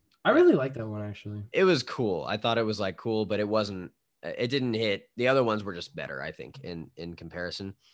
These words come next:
Speaker 1: Yeah.
Speaker 2: That one was my sixth one. The next one, <sighs> honestly, dude. Mm.
Speaker 1: You said you knew.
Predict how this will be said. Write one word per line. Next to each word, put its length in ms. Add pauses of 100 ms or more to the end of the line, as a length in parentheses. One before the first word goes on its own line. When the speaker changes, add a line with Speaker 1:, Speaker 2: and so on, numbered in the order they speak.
(280)
Speaker 1:
Yeah. 320 (160)
Speaker 2:
That 180
one 160
was 240
my 180
sixth 380
one. 320 (520)
The 80
next 320
one, 420 (1700)
<sighs> 720
honestly, 480
dude. 460 (1300)
Mm. 920 (1080)
Speaker 1:
You 80
said 260
you 120
knew. 220